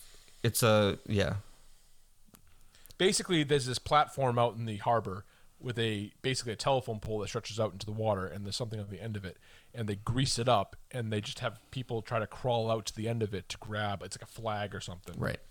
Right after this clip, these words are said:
Speaker 2: Um,
Speaker 1: And it, you fall into the water when you fall off.
Speaker 2: Saint, Saint Peter's Fiesta.
Speaker 1: Yes. Um, yeah, it's great.
Speaker 2: Let me
Speaker 1: I've,
Speaker 2: see.
Speaker 1: I mean, I've been, you've been.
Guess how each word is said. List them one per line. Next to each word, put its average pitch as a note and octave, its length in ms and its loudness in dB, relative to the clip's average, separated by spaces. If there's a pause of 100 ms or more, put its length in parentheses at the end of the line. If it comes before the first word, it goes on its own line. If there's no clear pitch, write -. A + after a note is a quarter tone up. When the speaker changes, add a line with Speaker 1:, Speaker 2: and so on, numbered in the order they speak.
(440)
Speaker 2:
Um, G2+ 220 -8
Speaker 1:
And A2 140 4
it, A2+ 80 2
you A#2+ 140 6
fall C#3 240 8
into A#2+ 180 6
the A2+ 80 6
water G#2 280 6
when G2+ 120 4
you G2+ 60 4
fall F#2 240 0
off. - 300 -6 (140)
Speaker 2:
Saint, E3 320 4 (100)
Saint E3+ 300 8
Peter's D3+ 420 8
Fiesta. A2 540 0
Speaker 1:
Yes. - 440 0 (360)
Um, - 440 -2 (1120)
yeah, C3+ 200 4
it's - 160 2
great. D3 300 6
Speaker 2:
Let G#2+ 80 6
me A#2+ 40 8
Speaker 1:
I've, A#2+ 60 6
Speaker 2:
see. F#2 300 -4
Speaker 1:
I A#2+ 60 6
mean, A#2 160 8
I've G#2+ 180 6
been, A2+ 260 6
you've G#2+ 220 4
been. G#2+ 280 4